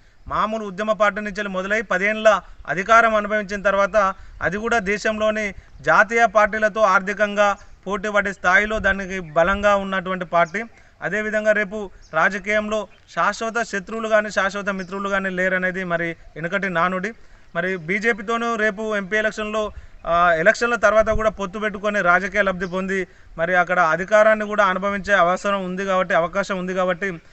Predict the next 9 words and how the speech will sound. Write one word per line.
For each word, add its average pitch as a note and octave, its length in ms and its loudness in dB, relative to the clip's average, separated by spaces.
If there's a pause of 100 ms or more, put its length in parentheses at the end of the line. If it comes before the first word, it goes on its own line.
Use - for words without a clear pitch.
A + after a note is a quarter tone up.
(220)
మరి F3+ 200 -2
వాళ్ళు F#3 360 0
శతవిధాల G#3 720 2 (380)
నిన్న F3 160 -8
తీన్మార్ G#3 400 -2
మల్లన్న G#3 320 -2
ఇచ్చిన G3 240 -6
పేర్లను G#3 560 -4
చూసుకొని G3+ 460 -6